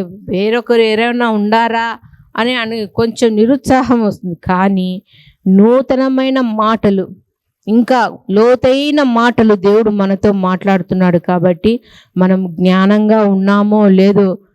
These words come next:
జ్ఞానవంతులైన స్త్రీలమో కాదో, ఈ దిన కాలం సరి చేసుకుందాం. ఒక మంచి మాట ఏందంటేనా, ఒక శ్రేష్టమైన వ్యక్తి ఒక మాట, గొప్ప వ్యక్తి ఒక మాట అన్నాడు, "జ్ఞానవంతురాలైన స్త్రీ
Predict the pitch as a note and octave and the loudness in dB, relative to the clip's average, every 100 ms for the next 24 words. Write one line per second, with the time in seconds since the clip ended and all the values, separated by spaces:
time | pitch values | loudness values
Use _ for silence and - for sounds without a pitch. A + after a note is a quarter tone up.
0 | - F#3+ F#3+ G3 G#3+ A3+ A3+ A3 A3 G#3+ | -14 -4 0 2 2 2 0 0 0 -2
1 | G#3 - G#3+ G#3+ G#3+ G#3 G#3+ F#3+ - G3 | -4 -4 0 2 2 2 0 -2 -2 0
2 | F#3+ F#3 E3+ - F3+ F#3 F#3+ - F#3+ F#3+ | 2 2 0 -4 -4 -2 -2 0 0 2
3 | G3 - F#3 G3 - G3+ G3 D#3 F#3+ G#3 | 0 -2 -2 -2 -2 0 0 -2 0 0
4 | C#4+ _ - - _ A3+ A#3 B3+ A#3 A3+ | 0 _ -20 -20 _ -4 -2 -2 -2 -2
5 | D4+ - F#4+ D4+ B3 A#3 A3 F#3+ G#3+ A#3+ | -4 -2 0 0 0 -2 -2 -2 -2 -2
6 | G3 F#3 F#3+ F#3 A3+ G#4+ - - G2+ - | -4 -4 -4 -2 -2 -2 -6 -20 -20 -20
7 | _ _ _ _ _ _ _ - - - | _ _ _ _ _ _ _ -18 -18 -18
8 | - G3+ A3 G#3 G3+ G3 - - - - | -6 -4 -2 -2 -2 -6 -10 -16 -4 -2
9 | A3+ B3+ - C4 B3 A3 G3+ F#3+ G3 - | -2 -2 -2 -2 0 -2 -2 -2 -4 -2
10 | G#3+ A#3+ G3+ G3 F#3 F#3 G3 - F#3+ F#3 | 2 2 0 -2 -2 -2 -2 -2 -2 -2
11 | F3+ G#3+ G3+ F#3+ - F#3+ F#3 F3 F#3 F#3 | -2 -2 -2 -2 -4 -6 -4 -6 -4 -2
12 | F#3 F3 F3 G3+ G#4 - - _ _ G3 | -2 -2 0 0 0 -4 -20 _ _ -14
13 | F#3+ D4+ G#3 C#4 E4 E4 D#4+ D#4 C#4+ B3+ | -2 0 0 0 2 2 0 2 2 2
14 | A3+ G#3+ G3 F#3+ - - G3+ F#3+ A#3 | 2 0 0 -4 -4 -2 2 2 0